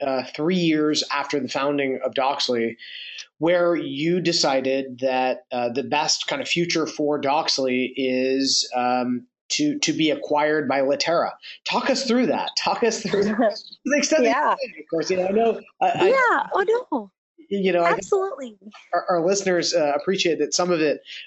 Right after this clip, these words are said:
Speaker 1: uh, obviously, uh, you know, is confidential, and we certainly appreciate that. But, you know, as to what you can, uh, talk about, how did that all start? I mean, who approached who,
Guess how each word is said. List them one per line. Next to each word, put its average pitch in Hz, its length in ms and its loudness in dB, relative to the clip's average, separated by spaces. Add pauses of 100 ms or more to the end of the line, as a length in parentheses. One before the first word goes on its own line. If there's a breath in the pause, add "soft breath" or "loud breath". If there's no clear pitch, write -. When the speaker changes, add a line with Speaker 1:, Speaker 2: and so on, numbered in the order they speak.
(100)
Speaker 1:
uh, 156 140 0
obviously, 147 800 0
uh, 135 360 0 (100)
you 143 240 0
know, 143 160 2
is 143 100 0
confidential, 147 680 0
and 127 180 -4
we 139 80 -2
certainly 143 400 -2
appreciate 139 460 -2
that. 143 220 0 (100)
But, 135 160 -2 (400 loud breath)
you 170 80 -2
know, 151 240 -2 (200)
as 190 260 2
to - 200 2
what 196 200 0
you 196 100 0
can, 190 640 -2 (120)
uh, 139 200 0
talk 185 320 0
about, 120 380 0 (280 loud breath)
how 247 180 2
did 262 140 0
that 240 160 2
all 226 200 2
start? 196 580 2
I 165 40 0
mean, 151 320 -2
who 240 280 2
approached 208 380 2
who, 226 120 0